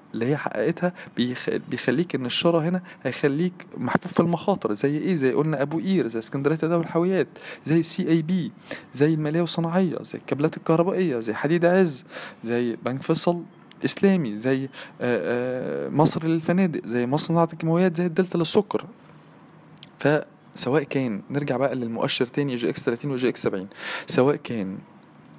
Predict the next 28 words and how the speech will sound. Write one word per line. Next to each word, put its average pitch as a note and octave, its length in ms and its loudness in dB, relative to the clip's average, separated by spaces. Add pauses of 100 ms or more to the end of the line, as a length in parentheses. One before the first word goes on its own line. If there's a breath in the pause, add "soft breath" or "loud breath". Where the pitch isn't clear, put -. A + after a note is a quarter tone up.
(260)
آه، G#2+ 120 0
دي، C#3 340 -2
آه، A2+ 240 0
الملخص، A2 680 0
سواء B2+ 120 0
كان B2+ 200 -2
مؤشر A#2+ 360 -2
هيكسر A#2+ 280 0
ستة A#2+ 220 -2
وعشرين A#2 240 -4
خمسمية، B2 260 -2
يكسر A#2 200 -2
ستة A#2 220 0
وعشرين - 240 -2
ألف، - 180 -8
هيغير A2+ 300 0
اتجاهه A#2+ 480 -2 (400 loud breath)
أو B2+ 100 6
مش A#2+ 140 -4
هيغير A2+ 280 0
اتجاهه، G2+ 480 -2 (340 loud breath)
هيطلع، B2 640 0
آه، G#2+ 200 0
يكسر A#2 380 0
تمانية A#2+ 160 -4
وعشرين B2 260 -6
خمسمية B2 580 -2
ويعيد G#2+ 520 0